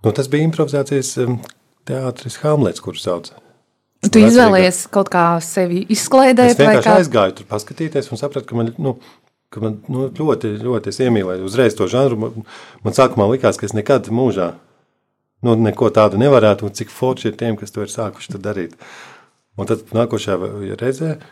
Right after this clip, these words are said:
Speaker 1: es domāju: "Nu, bet ko tad var zaudēt, ka vajag pamēģināt?" Tā kā atvērtā skatuve bija, improvizācijas iepriekš nesagatavotu tādu ainu izspēlē. Ir improvizācijas teātra būtība, un pirmā, viena no pirmajām vietām Latvijā bija Vecrīgā klubs Hamlets, un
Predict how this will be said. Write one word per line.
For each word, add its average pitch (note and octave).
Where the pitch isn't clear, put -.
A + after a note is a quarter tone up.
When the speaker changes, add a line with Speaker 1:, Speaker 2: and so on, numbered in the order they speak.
Speaker 1:
es C3
domāju: D3
"Nu, C#3+
bet -
ko F3+
tad F#2+
var F2
zaudēt, A#2+
ka F#2
vajag F2+
pamēģināt?" A#2+
Tā A2+
kā C3
atvērtā G#2
skatuve E3
bija, C#3+
improvizācijas A2+
iepriekš C#3
nesagatavotu F2+
tādu F#2
ainu A2
izspēlē. E3
Ir A2+
improvizācijas A2
teātra B2+
būtība, G#2+
un F#2
pirmā, A2+
viena A2+
no F#2
pirmajām G#2+
vietām F#2+
Latvijā G2+
bija F2+
Vecrīgā G2
klubs G2+
Hamlets, D3+
un G#2